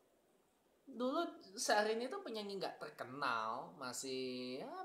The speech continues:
penyanyi dangdut kam-, biduan kampung lah. Baru dia tuh terkenal tuh karena diorbitkan oleh si Anang. Dibikin jargon, "Uh, sesuatu ya," apa segala. Jargon itu saya udah nggak hafal lah, itu udah saya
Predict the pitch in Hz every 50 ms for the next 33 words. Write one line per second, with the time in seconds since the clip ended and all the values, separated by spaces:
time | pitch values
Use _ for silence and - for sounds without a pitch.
0 | 370 - 139 131 127 127 127 127 127 123 123 123 120 117 117 104 - 117 113 110
1 | 117 113 113 - - _ - - 110 101 104 101 - - 123 117 113 117 120 117
2 | 113 123 127 117 117 117 123 135 143 147 - 170 170 170 180 196 226 214 - -
3 | - _ _ _ _ _ _ _ _ _ _ _ _ _ _ _ _ _ - 147
4 | 165 202 240 262 269 247 226 220 - 196 202 226 220 302 285 - 226 196 - -
5 | 190 185 185 185 196 226 - 392 381 262 226 202 196 180 170 170 170 160 160 151
6 | 147 131 123 139 139 - - - - 139 139 143 - 127 135 139 139 139 - 147
7 | - - 147 170 226 330 349 339 311 302 294 294 294 294 294 285 - _ _ _
8 | _ _ _ _ _ _ _ _ _ _ _ _ _ _ _ _ _ _ _ _
9 | _ _ _ _ _ _ _ - 196 175 175 175 170 170 170 165 - - 170 170
10 | 160 151 165 165 165 165 160 160 156 156 151 - 277 - - - - - 320 330
11 | 320 302 294 302 - 349 339 320 254 160 131 139 190 220 - 165 170 - - 175
12 | 165 - 143 143 143 139 147 151 160 156 156 165 185 180 185 190 196 208 - 202
13 | 202 202 190 175 160 156 151 147 151 143 135 127 131 139 - - 147 139 123 117
14 | 113 - 143 131 123 113 110 107 107 104 104 107 - - 113